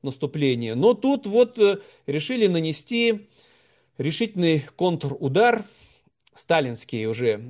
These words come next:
генералы, и это сражение тоже очень известно. Вот его-то часто и называют крупнейший танковый встречный бой, когда не просто в битве участвуют тысячи танков, а когда они непосредственно с-,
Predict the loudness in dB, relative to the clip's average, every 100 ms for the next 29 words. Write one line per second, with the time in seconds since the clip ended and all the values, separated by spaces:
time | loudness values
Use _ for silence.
0 | -12 -6 -2 2 6 8 8 6 -8 -2
1 | -2 0 -2 0 0 0 0 0 0 -4
2 | -8 -8 -6 0 2 0 -2 -6 -4 -2
3 | -2 -2 -2 -2 -2 0 2 4 2 -2
4 | -10 _ _ _ -2 -2 0 0 0 -2
5 | -2 -2 -2 -4 -4 -2 0 2 0 -2
6 | -8 -8 0 4 4 2 -10 _ -8 -2
7 | -2 -2 2 2 4 0 -2 -8 -8 -10
8 | -2 0 0 -4 -8 -10 -8 -2 2 2
9 | 0 -6 -6 -4 -2 0 -2 -4 -6 _
10 | -6 0 0 2 2 2 0 -4 -6 -10